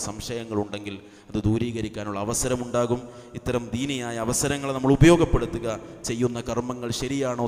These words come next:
തെറ്റാണോ എന്ന് പരിശോധിക്കുക, ശരികളെ തിരിച്ചറിഞ്ഞ് അത് പരമാവധി പ്രവർത്തിച്ച് അതിൻ്റെ മുന്നിൽ ഭൗതികമായ കാര്യങ്ങൾ തടസ്സം നിൽക്കുമ്പോൾ ആ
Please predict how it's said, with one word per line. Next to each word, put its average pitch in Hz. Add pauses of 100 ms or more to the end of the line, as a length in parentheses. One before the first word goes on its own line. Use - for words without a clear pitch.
തെറ്റാണോ 120
എന്ന് 113
പരിശോധിക്കുക, 123 (460)
ശരികളെ 139 (100)
തിരിച്ചറിഞ്ഞ് 147 (320)
അത് 147 (160)
പരമാവധി 180
പ്രവർത്തിച്ച് 131 (340)
അതിൻ്റെ 110
മുന്നിൽ 113
ഭൗതികമായ 117 (140)
കാര്യങ്ങൾ 120
തടസ്സം 135
നിൽക്കുമ്പോൾ 113 (340)
ആ -